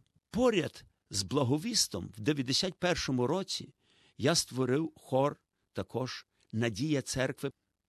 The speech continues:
при Львівській духовній семінарії Святого Духа. Мене було запрошено в цьому році, в дев'ятдесят першому році, на посаду професора літургічного співу,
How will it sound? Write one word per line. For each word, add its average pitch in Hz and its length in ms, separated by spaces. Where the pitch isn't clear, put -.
при 131 120
Львівській 131 500
духовній 131 680
семінарії 123 640
Святого 117 560
Духа. 139 480
Мене 185 180
було 190 240
запрошено 127 760
в - 80
цьому 127 280
році, 123 260
в 104 60
дев'ятдесят 107 480
першому 98 480
році, 143 400
на 127 120
посаду 135 680
професора 120 800
літургічного 117 720
співу, 214 500